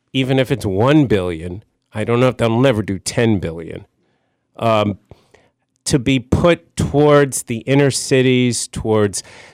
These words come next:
towards building and rebuilding black communities and creating programs that help subsidize black kids to play travel baseball, because that's the way kids learn baseball these days.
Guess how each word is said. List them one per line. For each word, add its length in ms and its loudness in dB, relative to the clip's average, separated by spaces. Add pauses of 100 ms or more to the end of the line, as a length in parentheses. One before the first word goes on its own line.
towards 520 0
building 1000 2
and 180 -2
rebuilding 1000 0
black 420 -4
communities 880 0
and 320 -8
creating 680 -2
programs 840 0 (300)
that 360 -2
help 320 -2
subsidize 680 2
black 340 -2
kids 440 -2 (200)
to 100 -6
play 500 2
travel 520 0
baseball, 500 0
because 260 -8
that's 260 -6
the 80 -6
way 140 -2
kids 540 -6 (260)
learn 300 2
baseball 440 -2
these 220 -10
days. 380 -16